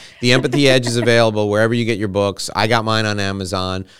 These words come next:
Speaker 1: Um, besides going out and buying the book, how else can they get involved with Maria Ross?
Speaker 2: Well, two ways. They can go to my main hub, which is red dash slice dot com, and learn about my work, see some other books, get in touch with me, read the blog, and they can download a free guide there on the five business benefits of empathy.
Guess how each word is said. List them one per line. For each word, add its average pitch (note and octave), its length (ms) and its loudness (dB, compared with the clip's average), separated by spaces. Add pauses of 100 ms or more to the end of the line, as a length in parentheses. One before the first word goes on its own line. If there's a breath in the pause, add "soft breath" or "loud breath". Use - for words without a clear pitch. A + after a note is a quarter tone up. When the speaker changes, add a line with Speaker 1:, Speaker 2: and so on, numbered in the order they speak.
(180 soft breath)
Speaker 1:
Um, G2+ 560 0
besides C3+ 440 2
going C#3+ 240 0
out B2+ 180 2
and A2+ 80 -4
buying A#2 260 2
the A2 80 -4
book, B2 380 2
how D3 260 2
else D3 140 4
can C3+ 160 -6
they A#2 120 0
get G#2 160 -2
involved G2+ 500 0
with G2 240 -2
Maria F#2+ 320 -2
Ross? - 420 -10 (560)
Speaker 2:
Well, C4+ 140 4
two E4+ 300 0
ways. F#3+ 320 4
They A3 100 0
can A3 120 -4
go A3+ 100 2
to A3 80 0
my G#3 120 -2
main G3+ 280 -2
hub, G3 420 -2
which F#3 220 -6
is E3+ 120 -10
red F#3 360 -2
dash F3 320 -2
slice E3+ 320 -4
dot E3 200 -2
com, F#3 440 -8
and F3+ 100 -12
learn F3 160 -8
about E3 220 -4
my E3 100 -6
work, G3 460 -4
see F3+ 180 -12
some E3+ 180 -12
other E3 140 -6
books, F#3+ 560 -6
get - 140 -8
in F3 80 -12
touch F#3+ 200 -10
with G3+ 140 -12
me, F3+ 140 -8
read E3+ 180 -6
the E3 60 -8
blog, E3+ 560 -2
and E3+ 340 -8
they F#3+ 140 -4
can G3 160 -8
download F#3+ 460 0
a F3 40 -4
free F3+ 320 -8
guide F3 480 -2
there F#3+ 360 0
on E3+ 180 -8
the E3+ 60 -10
five E3 360 -4
business F3 320 -8
benefits E3 460 -8
of D#3+ 80 -10
empathy. F3 500 -8